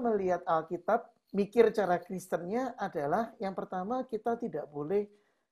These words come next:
terlalu cepat menudingkan jari kepada Tuhan. Seolah-olah Tuhan adalah penyebab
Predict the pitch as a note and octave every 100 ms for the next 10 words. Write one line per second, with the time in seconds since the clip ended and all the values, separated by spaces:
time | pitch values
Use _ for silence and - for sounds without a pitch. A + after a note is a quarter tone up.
0 | _ F#3 F#3 F#3 F#3 - - A#3 A#3 _
1 | _ G3+ F3 E3+ E3 F3 E3+ D#3+ C#3 D#3
2 | C#3+ C3+ B2+ D#3+ D#3+ D#3 C3+ A#2 - G#2+
3 | G2 _ _ _ _ _ _ _ _ -
4 | D#3+ C3+ C#3+ C3+ - D3+ E3 E3 C3+ C#3+
5 | D3+ D3 B2 A#2 B2+ D3+ D3+ _ _ _
6 | _ _ _ - D3 D3 C#3+ C#3 C#3 C3+
7 | C3+ D3 D3+ - F3+ F3+